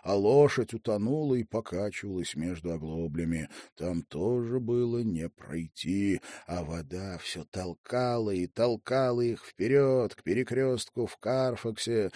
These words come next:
где Малькольм снова попробовал свернуть влево на Хай-стрит в надежде выскочить на Тёрл-стрит и так добраться до Иордана.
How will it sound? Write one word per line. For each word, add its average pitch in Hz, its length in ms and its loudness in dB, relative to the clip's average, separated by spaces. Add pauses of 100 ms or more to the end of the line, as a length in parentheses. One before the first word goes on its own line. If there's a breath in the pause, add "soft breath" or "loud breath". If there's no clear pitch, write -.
(200 loud breath)
где 98 220 -2
Малькольм 98 500 -2
снова 113 560 0
попробовал 104 600 -2
свернуть 98 560 -2
влево 98 420 0
на 82 140 -2
Хай-стрит 101 680 -4
в 78 60 -6
надежде 82 460 -2
выскочить 92 580 -4
на 85 140 -8
Тёрл-стрит 107 720 -4
и 87 60 0
так 104 300 -4
добраться 87 600 -6
до 90 120 -4
Иордана. 98 720 0